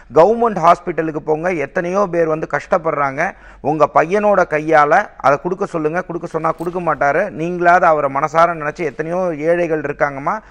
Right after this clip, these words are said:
அவங்களுக்கு போய் உதவி செஞ்சுட்டு வாங்க. சனிக்கிழமை, சனிக்கிழமை செஞ்சுட்டு வாங்க. இல்ல, அவர் பிறந்த நாள்லயும் போய் செய்யுங்க. சனிக்கிழமையில இருந்து ஞாயிற்றுக்கிழமைக்குள்ள நல்ல மாற்றம் ஏற்படுமா. அழுகிறத நிறுத்துங்க.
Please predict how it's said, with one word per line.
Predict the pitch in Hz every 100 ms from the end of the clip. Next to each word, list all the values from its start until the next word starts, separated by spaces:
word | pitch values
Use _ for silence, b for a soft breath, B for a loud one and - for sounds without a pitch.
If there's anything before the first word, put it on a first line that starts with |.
| B
அவங்களுக்கு | - 139 147 139
போய் | 190
உதவி | 160 170 233 226
செஞ்சுட்டு | 190 170 165
வாங்க. | 160 151 151
சனிக்கிழமை, | 147 147 170 170 156
சனிக்கிழமை | 143 147 170 175 165 151
செஞ்சுட்டு | 151 170 165
வாங்க. | 151 143 170 196 B B
இல்ல, | 123 160
அவர் | 147 -
பிறந்த | 160 202 190
நாள்லயும் | 170 170 185 175 185
போய் | 165 160
செய்யுங்க. | - 156 156 170
சனிக்கிழமையில | 156 151 156 156 147
இருந்து | 147 156 143
ஞாயிற்றுக்கிழமைக்குள்ள | 147 151 143 135 151 165
நல்ல | 147 185
மாற்றம் | 175 151 175 156 170
ஏற்படுமா. | 151 147 143 139 170 180
அழுகிறத | 156 190 185 170
நிறுத்துங்க. | 147 151 - 151